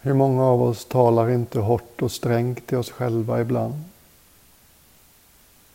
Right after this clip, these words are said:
Hur många av oss säger inte till sig själva att "känn inte si, känn så"?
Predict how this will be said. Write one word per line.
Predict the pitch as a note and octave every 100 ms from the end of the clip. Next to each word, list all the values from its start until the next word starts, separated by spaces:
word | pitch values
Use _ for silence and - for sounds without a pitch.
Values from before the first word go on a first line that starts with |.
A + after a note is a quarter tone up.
| _ _ _ _ _ _ _ _ _ _ _ _ _ _ _ _ _ -
Hur | -
många | B2 B2+ B2 A#2+
av | A#2+ A#2
oss | B2 -
säger | B2+ A#2+
inte | A#2+ C#3
till | - B2 A2+
sig | A2 C3
själva | - A#2+ A2 A2+
att | A2+
"känn | - - A#2 A#2+
inte | A#2+ -
si, | - - B2 A#2+ A#2+
känn | - B2+ A#2+
så"? | A#2 - B2 B2+ C3